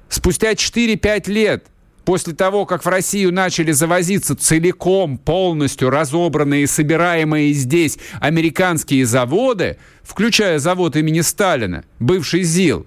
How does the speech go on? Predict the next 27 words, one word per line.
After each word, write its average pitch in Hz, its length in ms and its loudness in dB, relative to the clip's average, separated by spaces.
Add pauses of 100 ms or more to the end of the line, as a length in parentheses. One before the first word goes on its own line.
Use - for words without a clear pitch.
на 143 160 2
месте 160 320 -2
которого 160 460 0
теперь 160 340 -4
элитный 185 640 2
жил-, 151 400 0
жил-, 156 320 2
жилищный 160 640 2
комплекс 202 480 0
в 127 80 -2
городе 135 320 0
Москве. 143 340 0
Да-да, 170 400 0
мы 151 140 -2
щас 156 240 -2
начнём 165 400 -2 (160)
автомобили 180 640 0
«Москвич» 175 520 0
собирать 127 420 0
из 123 120 -4
китайских 139 500 -2
комплектующих. 131 840 -2 (1120)
Вот 185 240 0
уже 196 160 0
спустя 202 440 -2
четыре 185 460 0
года 190 560 -2